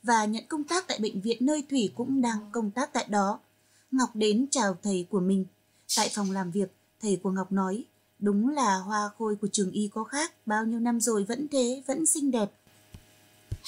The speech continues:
Ngọc ngại ngùng nói với thầy.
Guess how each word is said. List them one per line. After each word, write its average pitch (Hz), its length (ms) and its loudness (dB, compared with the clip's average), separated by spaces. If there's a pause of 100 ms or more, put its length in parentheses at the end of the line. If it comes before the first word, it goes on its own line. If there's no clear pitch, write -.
(300)
Ngọc 208 220 0 (320)
ngại 208 280 2
ngùng 190 380 0
nói 185 320 0
với 190 200 0
thầy. 202 260 0